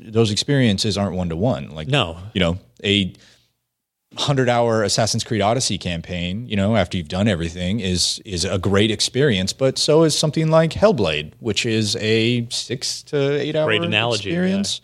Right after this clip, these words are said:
Speaker 2: Good.
Speaker 1: that is totally different, but I think equally as valuable.
Speaker 2: Yeah.
Speaker 1: Right? And who knows? I mean, he said the goal is to get your Unity experience in Assassin's Creed, so maybe you'll get your Splinter Cell in the next Assassin's Creed.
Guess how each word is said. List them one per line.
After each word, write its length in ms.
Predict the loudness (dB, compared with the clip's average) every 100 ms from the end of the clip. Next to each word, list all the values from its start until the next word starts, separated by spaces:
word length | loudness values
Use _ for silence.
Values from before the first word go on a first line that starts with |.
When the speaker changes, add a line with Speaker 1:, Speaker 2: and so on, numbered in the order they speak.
| -12
Speaker 2:
Good. 140 | -14 -14 _
Speaker 1:
that 200 | 0 2
is 200 | 4 2 2
totally 380 | 0 2 2
different, 400 | 2 2 2 0
but 180 | 2 2
I 140 | 2 0
think 240 | 0 -2 -4
equally 400 | -4 -2 0 -2
as 100 | 0
valuable. 640 | 0 0 0 -4 -6 -6 _
Speaker 2:
Yeah. 180 | -6 -4
Speaker 1:
Right? 240 | -2 -2 -2 -12 _ _ _ _ _ _ _ _ -4
And 100 | 0
who 100 | 0
knows? 300 | 2 2 2
I 40 |
mean, 160 | 2 4
he 100 | 2
said 560 | 2 2 2 0 -6 -2
the 80 | 2
goal 220 | 4 2
is 80 | 0
to 80 | 0
get 280 | 2 0 -4 -20 -20 -12 -2
your 200 | 2 4
Unity 400 | 4 4 4 2
experience 520 | 2 -2 -2 -2 -2
in 60 | -2
Assassin's 420 | 0 0 -2 -6
Creed, 240 | -2 -2
so 140 | 0 0
maybe 280 | 2 4
you'll 160 | 2 4
get 120 | 2
your 100 | 0 -2
Splinter 320 | 0 0 2
Cell 260 | 2 2
in 80 | 0
the 60 | 0
next 240 | -2 -4
Assassin's 420 | -6 -4 -4 -4
Creed. 280 | -6 -6 -6